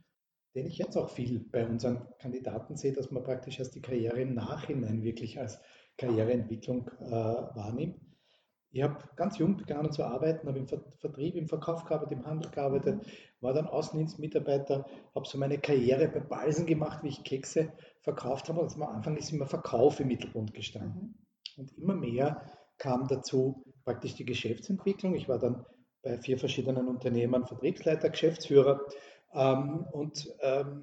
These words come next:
Speaker 1: es war irgendwie ein kontinuierlicher Weg, dass der Anteil des klassischen Produktverkaufs immer weniger wurde und der menschliche Aspekt immer mehr.
Speaker 2: Mhm.
Speaker 1: Und dazu kam, dass ich, äh, zum Beispiel bei Balsen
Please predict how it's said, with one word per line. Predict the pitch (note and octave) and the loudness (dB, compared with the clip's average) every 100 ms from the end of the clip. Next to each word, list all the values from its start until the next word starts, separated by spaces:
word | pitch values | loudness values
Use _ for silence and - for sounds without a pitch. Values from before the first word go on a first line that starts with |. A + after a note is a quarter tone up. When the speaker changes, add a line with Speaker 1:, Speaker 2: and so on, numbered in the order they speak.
| - | -14
Speaker 1:
es | - | -4
war | C3 - | -2 -2
irgendwie | D#3+ F3 | 0 2
ein | D#3 | 2
kontinuierlicher | D#3 D#3+ E3 D#3 E3 D#3+ E3 | 0 2 4 4 4 4 4
Weg, | A#2 E3 - - _ _ - | 6 4 2 -14 _ _ -4
dass | C3+ - | -4 -4
der | - - | -10 -8
Anteil | A#2+ D3 D#3+ D#3+ C#3 C3+ - - _ _ | -4 -2 4 8 8 6 -2 -18 _ _
des | B2+ | -10
klassischen | - A2+ C3+ C#3+ C3 | -2 -2 0 -4 -4
Produktverkaufs | - - G3 - - F3+ - C#3 C3+ | -8 -4 -6 -4 2 2 6 4 4
immer | - D3+ | -4 -2
weniger | A#2+ B2+ E3 D#3+ | 0 0 6 6
wurde | D3+ D3 | 8 6
und | C#3 | 4
der | C3+ | -4
menschliche | B2+ G#2+ A#2+ - D3+ D3 | -2 0 0 0 0 0
Aspekt | C#3 C3 - - - | 0 -2 -4 -8 -12
immer | B2 B2 | -4 -2
mehr. | A2 G2 G2 - | -2 -2 -2 -4
Speaker 2:
Mhm. | F2+ - _ _ _ _ _ | -6 -12 _ _ _ _ _
Speaker 1:
Und | C3+ A2+ - | -8 -8 -8
dazu | F#2 - F#3 | -4 0 0
kam, | - D3 C#3+ D#3 - - - _ - | 6 8 8 6 -6 -12 -20 _ 2
dass | B2+ - - - G3 | 2 4 -4 -8 -12
ich, | D#3 A2+ - - - | -10 -10 -12 -14 -14
äh, | B2+ | -12
zum | - | -4
Beispiel | B2+ A#2+ - | 0 2 0
bei | C3+ B2+ | -2 -2
Balsen | G#2 F#2 C3 C#3+ D#3 D3+ - | -4 2 2 4 -4 -4 -10